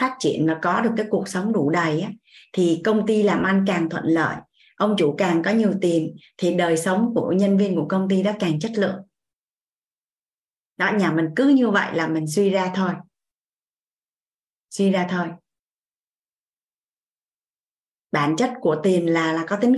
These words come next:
không, đúng không cả nhà? Bản chất của tiền là có tính không. Thì khi mà dán một cái nhãn gì cho tiền á, thứ nhất đó là do mình đổ lỗi cho tiền. Thứ hai á, là tiền nó không biết nói nên đổ lỗi nó không có cãi.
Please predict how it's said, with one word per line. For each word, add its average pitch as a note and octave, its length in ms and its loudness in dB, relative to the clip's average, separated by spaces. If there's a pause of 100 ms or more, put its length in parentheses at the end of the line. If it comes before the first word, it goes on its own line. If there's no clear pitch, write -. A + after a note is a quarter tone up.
không, G#3+ 280 0
đúng A3 180 0
không G#3+ 160 0
cả E3 100 -2
nhà? D#3+ 300 -2 (300)
Bản C#3 180 -2
chất A#3 200 0
của F3 160 -2
tiền F3 180 2
là E3 160 0
có G3+ 80 -2
tính A3 300 2
không. G3 400 0 (340)
Thì F#3 300 2
khi B3+ 260 4
mà A3 160 4
dán G3 360 4
một B3 140 2
cái A#3+ 100 4
nhãn A#3+ 320 2
gì A3+ 140 2
cho G3 180 2
tiền F3+ 240 2
á, - 80 -8 (280)
thứ A3+ 80 2
nhất C#4+ 240 4
đó G#3+ 120 2
là A#3+ 100 2
do G3 240 2
mình F#3 220 2
đổ C#3 180 0
lỗi F3+ 320 0
cho G#3+ 220 2
tiền. E3 400 -2 (320)
Thứ B3+ 160 4
hai A3+ 440 2
á, B3 120 -2
là E3+ 420 0 (1040)
tiền G3+ 180 4
nó B3 100 4
không B3+ 140 4
biết D4+ 180 2
nói B3 440 4
nên A3 180 0
đổ C3+ 280 2
lỗi F#3 240 2
nó C4+ 120 6
không A#3+ 80 2
có B3 140 0
cãi. - 320 0